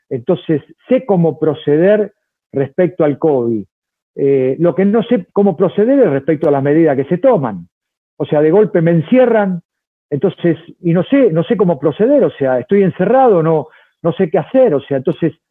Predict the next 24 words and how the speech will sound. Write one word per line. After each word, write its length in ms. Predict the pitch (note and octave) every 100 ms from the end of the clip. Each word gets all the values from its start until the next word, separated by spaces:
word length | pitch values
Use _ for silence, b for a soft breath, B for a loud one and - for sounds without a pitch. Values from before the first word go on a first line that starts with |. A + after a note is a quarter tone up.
| _ _ _ _ _ _ _
creo 440 | F3 A#3 C4+ B3
que 300 | - G#3 G#3 G#3
el 200 | D#3 D3
covid 280 | A3 A3 F#3
es 80 | -
peligroso, 800 | F#3+ F#3+ G#3 A3+ G3 - A3 G#3+ _ _ _ _
eh, 260 | - C#3 C#3
de 120 | C3 F3+
eso 180 | F3+
no 160 | E3 D#3
tengo 280 | E3 D#3+ E3
ningún 240 | D#3+ E3
tipo 220 | E3+ C#3
de 80 | F3+
duda, 360 | A#3 F#3+ F3 E3+
y 140 | E3
creo 260 | - F3+ G#3+
que 100 | E3
las 160 | D#3 C3+
medidas 380 | C#3+ F#3+ E3+
también 340 | C#3 C#3+ A3 D#3
son 140 | B2+
peligrosas. 560 | A2+ B2 B2 G#2 - - _ _ _ _ _ _ _
Depende 540 | G#3+ F3+ F3+ D3+ C#3+